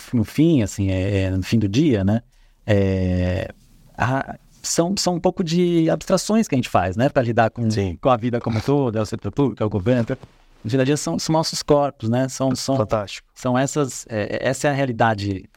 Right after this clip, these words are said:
Speaker 1: material, assim, tangível mesmo, né? E, e, e os desejos desse, desses corpos, e por isso que eu gosto também de falar da, da psicanálise, porque ela dá uma,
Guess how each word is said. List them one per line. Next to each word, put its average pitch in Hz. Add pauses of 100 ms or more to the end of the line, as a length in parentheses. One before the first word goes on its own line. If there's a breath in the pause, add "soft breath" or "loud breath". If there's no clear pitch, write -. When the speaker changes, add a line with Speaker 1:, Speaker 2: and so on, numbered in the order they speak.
Speaker 1:
material, 113
assim, 110
tangível 110
mesmo, 90
né? 113
E, 101
e, - (280 soft breath)
e 113
os 113
desejos 113
desse, - (100)
desses 110
corpos, 113
e 92
por -
isso 104
que -
eu 117 (340 soft breath)
gosto 110
também 104
de -
falar 98
da, 98
da 104
psicanálise, 113
porque -
ela 117
dá 117
uma, 123